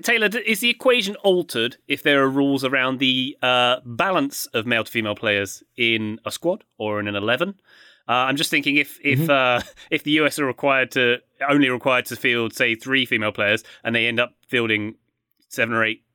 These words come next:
Speaker 1: male players, then they're, <laughs> they're weakened somewhat, or vice versa with some other nations, perhaps.
Speaker 2: Oh, that's interesting. That's really interesting. Yeah.
Speaker 1: 'Cause you've all, you've all
Speaker 2: Yeah.
Speaker 1: gone for pretty balanced teams, I'll say, in terms of gender.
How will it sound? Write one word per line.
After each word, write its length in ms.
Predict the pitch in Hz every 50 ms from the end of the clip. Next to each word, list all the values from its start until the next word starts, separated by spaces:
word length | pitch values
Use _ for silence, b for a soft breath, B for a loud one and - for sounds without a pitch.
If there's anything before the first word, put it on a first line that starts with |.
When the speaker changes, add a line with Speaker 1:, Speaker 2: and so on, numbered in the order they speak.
| _ _ _ _
Speaker 1:
male 240 | 117 117 127 120 113
players, 300 | - 110 104 101 104 -
then 160 | 123 120 120
they're, 120 | 127 117
<laughs> 60 | - -
they're 140 | 185 165
weakened 440 | 156 160 - - - - 143 139 117
somewhat, 440 | - - 113 107 107 101 98 110 - _
or 400 | 127 127 131 127 127 123 123 131 - _ _ -
vice 220 | 143 139 135 -
versa 300 | - 143 147 147 - 139 117
with 120 | 104 101
some 100 | - 123
other 160 | 120 117 107 104
nations, 320 | 101 98 98 - 98 -
perhaps. 200 | - 92 90 110
Speaker 2:
Oh, 40 | 123
that's 240 | 147 170 160 - -
interesting. 520 | 82 - 85 85 - - 85 85 90 92 _ _ _ _ _ _ _ _ _ _ _ _ _ _ _ _
That's 180 | 120 117 - -
really 240 | 110 104 101 95
interesting. 440 | 95 98 117 98 - - 92 90 95 -
Yeah. 420 | 135 147 165 190 220 214 208 196
Speaker 1:
'Cause 140 | 170 165 -
you've 100 | 202 214 247
all, 120 | 254 254
you've 180 | 214 196 196 277
all 80 | 294
Speaker 2:
Yeah. 120 | - 240 -
Speaker 1:
gone 60 | 120
for 80 | 117 160
pretty 220 | - 190 156 160
balanced 420 | 143 - 165 160 151 143 143 - -
teams, 320 | 165 156 120 104 98 -
I'll 100 | 98 92
say, 240 | - 104 95 90 92
in 60 | 95
terms 280 | - 113 110 110 107 113
of 120 | 104 -
gender. 380 | - 120 107 101 98 87 82